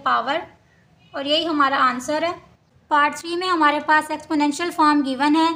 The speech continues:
इसको हमने convert करना है रेडिकल form में। Minus हमारे पास बाहर आ जाएगा।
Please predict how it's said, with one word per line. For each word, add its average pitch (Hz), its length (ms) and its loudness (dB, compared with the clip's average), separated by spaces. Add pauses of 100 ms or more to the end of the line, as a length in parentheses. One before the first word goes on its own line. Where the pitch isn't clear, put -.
(360)
इसको 311 260 -8
हमने 339 240 -2
convert 320 460 4
करना 302 220 -2
है 294 80 2
रेडिकल 262 380 -2
form 285 280 -2
में। 262 300 -6 (360)
Minus 277 420 -2
हमारे 285 280 2
पास 285 240 0
बाहर 254 300 -2
आ 302 120 4
जाएगा। 294 340 0